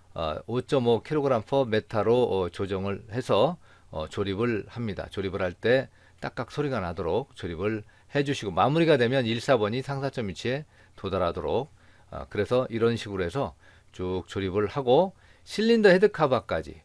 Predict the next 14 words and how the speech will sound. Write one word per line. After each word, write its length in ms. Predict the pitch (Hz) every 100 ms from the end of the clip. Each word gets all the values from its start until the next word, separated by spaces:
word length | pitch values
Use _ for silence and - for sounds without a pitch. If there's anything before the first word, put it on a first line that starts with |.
| - - -
예, 180 | 98 90
조립이 340 | - 120 110
되고 240 | 104 95
마크, 400 | 92 95 123 - 101
타이밍, 340 | 147 160 101
아까 200 | 95 110
말씀드린 480 | 101 101 120 110 113
대로 360 | 110 101 147 165 - - -
타이밍 1040 | 147 147 147 131 - - 117 135 156 131
캠축, 560 | - 190 185 - 123 165 - - - -
마크점, 600 | - 92 - 131 - 80 - _ -
타이밍 320 | - 131 123
마크점 680 | 95 90 113 - 92 113 175 151 _ _ _ _
맞춰주고 720 | - 92 - 113 110 147 170